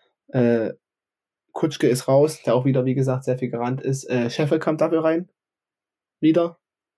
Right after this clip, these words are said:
äh, nach seiner Verletzung. Heim-Comeback sozusagen, kann man ja mehr oder weniger, ähm, dazu sagen. Und dann lese ich hier im Live-Ticker, an die Situation kann ich mich gar nicht mehr erinnern. Äh, Akoto an die Latte. <laughs> Ich weiß nicht, ob du was dazu sagen kannst.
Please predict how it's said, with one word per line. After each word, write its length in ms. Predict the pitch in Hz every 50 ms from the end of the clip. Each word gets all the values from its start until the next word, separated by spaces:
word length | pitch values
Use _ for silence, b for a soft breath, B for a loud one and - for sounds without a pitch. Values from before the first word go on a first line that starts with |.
| _ -
äh, 240 | 147 139 139 139
nach 160 | 135 135 139 139
seiner 240 | - 135 135 139
Verletzung. 520 | 139 - 139 139 139 139 - 165 160 156 _ _ _ _ _ _ _ _ _ _ _ _ _ _ _ _
Heim-Comeback 640 | - 135 139 147 151 147 - 151 143 139 147 147 143
sozusagen, 640 | - - 156 151 - 160 160 156 156 151 165 160 147 _ -
kann 140 | - 156
man 100 | 160 156
ja 80 | 156 151
mehr 140 | 147 147 156
oder 140 | 160 156 156
weniger, 440 | 156 156 156 156 160 156 156 151 139 _ _ _ _ _ _ _ _ _ _ -
ähm, 460 | 135 139 139 143 143 143 143 139 - _ _ _ - _ _ b b b b b b b b b b b b _
dazu 260 | 139 135 135 - 139
sagen. 300 | 131 131 123 143 - 185
Und 60 | 156
dann 120 | 139 131 127
lese 220 | 127 135 147 175
ich 80 | 185 -
hier 80 | 180 170
im 60 | 160
Live-Ticker, 420 | 143 143 151 147 - - 175 - 156
an 140 | 143 139 139
die 120 | - 147
Situation 440 | 143 - - 160 151 147 - 151 147
kann 180 | 139 151 139
ich 160 | 147 143 139 -
mich 260 | 123 120 - - _ _
gar 180 | - 123 127 151
nicht 180 | 160 143 139
mehr 120 | 139 127 127
erinnern. 400 | 123 131 147 156 175 202 208 - _ _ _ -
Äh, 140 | 135 127 120
Akoto 440 | - - 131 - - 147 147 - -
an 120 | - 160
die 60 | 160 156
Latte. 340 | 135 117 - 101 104 - -
<laughs> 180 | 156 143 139 - b b b b b b b b b b _ _ _ _ _ _ _ _ _ -
Ich 80 | 123
weiß 120 | 127 135 143
nicht, 80 | 143
ob 60 | 135 131
du 80 | 135
was 140 | 135 147 143
dazu 200 | - 143 - 151
sagen 260 | 156 151 156 156 160
kannst. 400 | 156 185 170 185 196 - - _